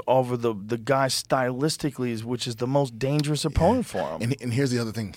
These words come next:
Speaker 2: He, what I lo-, what I love so much about that moment, you gotta love, you, this is what I love about Izzy, is he, he knows how to be an entertainer.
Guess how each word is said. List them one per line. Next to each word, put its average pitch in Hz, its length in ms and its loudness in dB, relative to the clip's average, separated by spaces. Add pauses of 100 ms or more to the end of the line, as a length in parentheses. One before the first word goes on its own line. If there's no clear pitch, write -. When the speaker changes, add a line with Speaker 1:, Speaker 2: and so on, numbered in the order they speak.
Speaker 2:
He, 117 200 -6 (580)
what 104 160 -4
I 104 100 0
lo-, 107 160 -4
what 107 160 -6
I 123 60 -2
love 113 340 -2
so 104 140 -2
much 98 180 -6
about 90 200 -8
that 82 140 -8
moment, 92 360 -10 (400)
you 160 100 0
gotta 165 140 10
love, 117 340 2
you, 151 160 -4
this 156 160 2
is 262 60 4
what 190 100 6
I 135 60 8
love 123 160 6
about 101 220 0
Izzy, 87 240 -6
is 92 220 -8
he, 180 640 -2 (1040)
he 180 240 0
knows 147 560 6 (220)
how 123 180 6
to 120 80 2
be 113 240 2
an 95 100 -4
entertainer. 107 800 -6